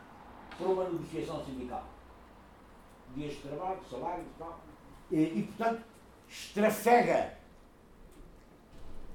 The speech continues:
nos sindicatos, numa negociação sindical, a agitação revolucionária do proletariado. Mas, em segundo lugar, e o que é decisivo, atenção,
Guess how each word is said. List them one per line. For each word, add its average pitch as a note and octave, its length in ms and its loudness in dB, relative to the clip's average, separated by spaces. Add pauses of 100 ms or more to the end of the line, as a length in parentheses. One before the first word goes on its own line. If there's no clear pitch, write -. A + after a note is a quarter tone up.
(100)
nos G#3+ 300 6
sindicatos, F#3 840 0
numa G#3+ 260 4
negociação F3 560 -2
sindical, G3 520 -4 (420)
a D3+ 120 2
agitação D#3 480 -2
revolucionária D3+ 680 0
do A#2 100 -6
proletariado. G#2 520 -10 (1500)
Mas, C#4 560 10 (680)
em A3+ 140 12
segundo F#3+ 440 6
lugar, F#3+ 280 12
e E3+ 40 12
o E3+ 60 6
que A3 120 12
é A3+ 60 12
decisivo, F#3+ 460 4 (160)
atenção, A3+ 580 12